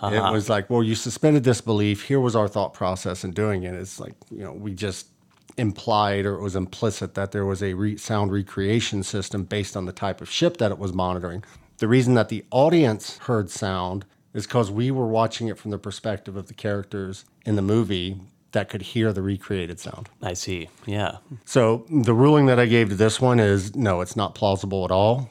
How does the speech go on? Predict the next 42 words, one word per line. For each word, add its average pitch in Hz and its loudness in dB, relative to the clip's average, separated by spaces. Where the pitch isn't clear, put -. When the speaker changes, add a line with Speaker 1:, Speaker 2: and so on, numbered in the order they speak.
Speaker 2:
but 123 2
it 131 2
is 131 4
explainable 117 -4
Speaker 1:
There 123 0
we 135 -2
go. 90 -2
Speaker 2:
with, 101 -6
with, 98 -8
eh, 110 -2
with 101 -6
regard 101 0
to 107 -10
the 92 -8
movies. 87 -10
Speaker 1:
Yeah. 107 -2
Hmm. 247 4
If - -12
you 135 -8
don't 143 -4
mind, 104 -2
I 156 -4
might 147 -2
need 143 -2
to 135 -6
take 139 -4
a 139 -10
little 135 -4
break 131 -6
to 127 -12
tinkle 131 -6
real 82 -4
quick. - -8
Speaker 2:
Let's 143 4
do 185 4
it. 175 -2
Speaker 1:
All 110 -4
right. 110 -2
Speaker 2:
All 143 -4
right, 143 0
quick 165 2
break. 110 4